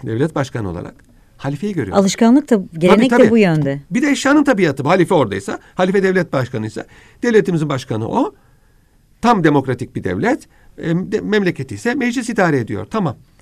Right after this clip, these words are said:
Speaker 1: Ama tabii bu, e, yeni kurulan devletin imajı için fevkalade zararlı. <clears throat> İşte o zaman Cumhuriyet'in ilan edilmesinin en mühim sebebi bu devletin artık bir cumhurbaşkanı olduğu, o cumhurbaşkanı da Mustafa Kemal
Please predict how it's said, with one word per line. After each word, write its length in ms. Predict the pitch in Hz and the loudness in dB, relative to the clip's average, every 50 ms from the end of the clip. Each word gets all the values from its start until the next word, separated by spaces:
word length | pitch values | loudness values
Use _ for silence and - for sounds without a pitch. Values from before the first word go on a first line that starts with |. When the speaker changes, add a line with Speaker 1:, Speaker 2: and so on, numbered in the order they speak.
| _ _ _ _ _ _ | _ _ _ _ _ _
Speaker 1:
Ama 180 | - 247 160 151 | -4 -2 -2 0
tabii 280 | - 156 139 139 127 123 | 0 0 0 0 2 2
bu, 280 | 151 175 190 - - - _ _ _ _ _ _ _ - - | 0 0 0 -2 -6 -12 _ _ _ _ _ _ _ -10 -6
e, 60 | 139 131 123 120 117 113 113 110 110 113 - - 147 | -6 -4 -4 -4 -4 -6 -6 -6 -8 -8 -10 -10 -4
yeni 220 | 143 139 139 170 | -2 -2 -2 -2
kurulan 360 | 165 - 131 127 123 113 113 113 | -2 -4 -6 -6 -6 -6 -6 -6
devletin 360 | 113 113 110 113 113 - 165 | -6 -6 -6 -6 -6 -6 -6
imajı 320 | - 123 113 113 113 123 | -6 -6 -6 -8 -8 -10
için 300 | 117 - - 190 285 - - _ _ _ _ _ _ _ _ | -10 -8 -8 -8 -10 -10 -14 _ _ _ _ _ _ _ _
fevkalade 520 | - 127 - - 113 95 85 80 - 85 | -8 -8 -6 -6 -6 -6 -6 -6 -8 -8
zararlı. 600 | 78 92 85 82 80 78 80 - 151 208 - - - - | -8 -8 -8 -8 -10 -10 -6 -4 -4 -4 -4 -6 -8 -6
<clears throat> 100 | 170 214 | -6 -6
İşte 240 | - 185 - - 170 | -6 -8 -10 -6 -6
o 60 | 170 | -4
zaman 380 | 139 127 104 110 147 190 208 208 - _ _ _ _ _ _ _ _ _ _ _ _ _ 135 123 | -4 -4 -4 -4 -4 -4 -4 -8 -14 _ _ _ _ _ _ _ _ _ _ _ _ _ -12 -6
Cumhuriyet'in 460 | 117 139 135 135 135 123 127 135 123 | -2 -2 0 0 0 0 -2 -4 -4
ilan 280 | 117 110 110 110 104 | -4 -4 -4 -4 -4
edilmesinin 500 | 101 95 95 101 98 98 98 - 120 127 | -4 -6 -6 -6 -6 -8 -8 -8 -8 -6
en 120 | 139 131 107 | -6 -4 -4
mühim 140 | 95 98 90 | -6 -6 -8
sebebi 440 | - 92 80 - - - 185 214 - _ _ _ _ _ _ _ _ _ _ - | -8 -10 -8 -6 -4 -4 -4 -6 -8 _ _ _ _ _ _ _ _ _ _ -8
bu 120 | - 156 127 | -4 -2 0
devletin 500 | 110 92 85 - 82 - 175 170 - - _ _ _ _ _ _ _ _ - - 165 - _ | 0 0 0 -2 -6 -6 -8 -8 -8 -12 _ _ _ _ _ _ _ _ -20 -20 -20 -14 _
artık 360 | - 131 120 - 139 - - | -6 -6 -6 -6 -10 -10 -8
bir 80 | - - | -8 -6
cumhurbaşkanı 560 | - - - 107 95 90 - - 78 80 85 | -6 -4 -4 -4 -4 -6 -6 -10 -12 -10 -10
olduğu, 440 | 82 85 82 80 90 95 151 247 - - _ _ _ _ | -10 -10 -10 -8 -6 -6 -6 -8 -10 -14 _ _ _ _
o 120 | - 143 139 | -4 -4 -4
cumhurbaşkanı 480 | 127 113 101 95 - 92 - 113 113 | -4 -6 -6 -8 -10 -10 -10 -8 -8
da 60 | 107 104 | -6 -8
Mustafa 260 | 101 - 95 90 90 | -8 -8 -10 -10 -8
Kemal 300 | - - 92 110 107 | -8 -6 -4 -4 -4